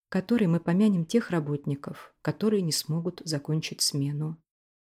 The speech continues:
Мы прочтём имена погибших и будем почитать их память самым достойным образом,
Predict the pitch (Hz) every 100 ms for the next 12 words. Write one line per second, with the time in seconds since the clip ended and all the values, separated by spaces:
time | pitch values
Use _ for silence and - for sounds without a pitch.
0 | _ _ _ _ _ - 233 226 202 -
1 | 202 190 165 160 190 175 143 147 - -
2 | 151 - - 165 165 175 156 - - -
3 | 196 190 170 - 170 165 160 - _ -
4 | 190 214 185 143 143 - 175 170 160 147
5 | 151 147 - 160